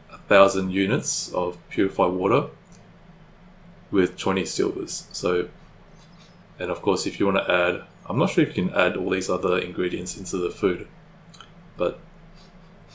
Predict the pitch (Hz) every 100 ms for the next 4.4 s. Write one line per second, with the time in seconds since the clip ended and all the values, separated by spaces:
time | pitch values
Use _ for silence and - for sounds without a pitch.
0 | - - - 101 92 87 90 - - -
1 | - - - 95 92 101 113 113 98 95
2 | 90 95 87 85 87 92 - - - -
3 | - - - - - - - - - -
4 | 104 92 131 127